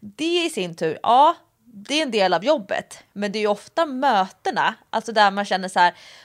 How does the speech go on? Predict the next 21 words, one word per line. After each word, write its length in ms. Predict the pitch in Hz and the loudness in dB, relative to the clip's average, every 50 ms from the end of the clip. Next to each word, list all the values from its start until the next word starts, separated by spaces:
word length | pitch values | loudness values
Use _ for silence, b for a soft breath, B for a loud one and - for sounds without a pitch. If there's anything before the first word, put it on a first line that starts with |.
| B B B | B B B
"Wow, 500 | 233 233 311 330 220 156 147 117 95 87 _ | -6 0 4 4 6 6 4 2 -2 -6 _
det 80 | - 240 | -2 0
är 80 | 233 | 2
det 80 | 233 240 | 2 0
här 640 | 233 - - 254 262 339 359 339 311 262 202 180 | -2 -4 -10 -6 2 6 8 8 8 8 6 4
som 200 | 175 - 175 185 | 2 -4 -10 -10
driver 300 | 180 202 254 247 202 165 | -8 -6 -6 -6 -6 -8
mig." 260 | - 98 101 92 - B B B B B B B B B _ | -8 -8 -8 -8 -8 B B B B B B B B B _
Men 160 | 214 220 - | -6 -4 -4
om, 160 | - 233 214 - _ _ | -4 -6 -6 -12 _ _
om 180 | - 214 214 - _ _ _ _ _ _ - - | -6 -6 -6 -6 _ _ _ _ _ _ -8 -4
till 100 | 262 240 | -4 -4
exempel 500 | 220 - - 269 247 240 214 - 165 196 | -2 2 4 2 2 2 0 -4 -4 -4
en 100 | 175 - - | -4 0 2
föreläsning, 640 | 208 190 185 185 185 202 180 180 - - 110 - | 4 4 4 4 4 2 2 0 0 -8 -16 -18
tycker 200 | - - 214 - | -16 -14 -12 -8
det 60 | 240 262 | -8 -6
är 100 | 240 220 | -6 -6
jätteroligt 680 | 214 214 269 - - _ - 226 226 240 196 175 - | -4 -6 -6 -6 -6 _ -4 -2 -2 -2 -2 -4 -4
att 80 | 147 - | -6 -6
föreläsa, 460 | - 165 135 123 98 - - - | -4 -4 -4 -2 -4 -6 -6 -10